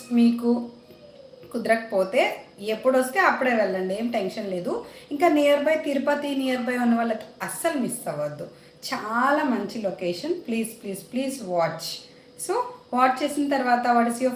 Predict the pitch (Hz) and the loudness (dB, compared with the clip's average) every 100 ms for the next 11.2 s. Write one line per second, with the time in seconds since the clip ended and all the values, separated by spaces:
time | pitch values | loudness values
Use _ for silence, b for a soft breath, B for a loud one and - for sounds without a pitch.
0 | - 233 226 226 220 208 202 233 220 208 | -2 -2 -2 -4 -6 -8 -6 -6 -6 -6
1 | 214 - 208 202 190 185 - 220 214 262 | -8 -6 -6 -6 -8 -10 -10 -8 -4 -2
2 | 247 190 170 - 180 175 - B B - | -2 -2 -6 -4 -4 -2 -6 B B -4
3 | 320 285 226 214 262 339 294 233 233 233 | 0 4 4 4 4 4 4 4 4 2
4 | 214 202 196 233 214 196 - 202 180 180 | 0 -4 -6 0 2 2 0 -2 0 2
5 | 185 214 233 180 220 294 294 262 262 240 | 2 2 2 0 0 -2 2 2 2 2
6 | 220 220 233 B B 262 247 294 311 269 | 2 0 -4 B B -2 0 0 0 2
7 | 247 233 233 233 233 220 247 233 226 233 | 4 4 6 8 8 4 0 2 2 0
8 | 220 214 208 202 - 196 226 359 339 247 | -2 -2 -2 -2 2 2 4 2 2 0
9 | 185 185 185 - 185 185 B B B - | -2 -2 -4 -6 -6 -6 B B B -2
10 | 330 - - - 220 247 285 285 262 220 | -2 -2 -10 -10 0 0 0 -2 0 2
11 | 208 | 2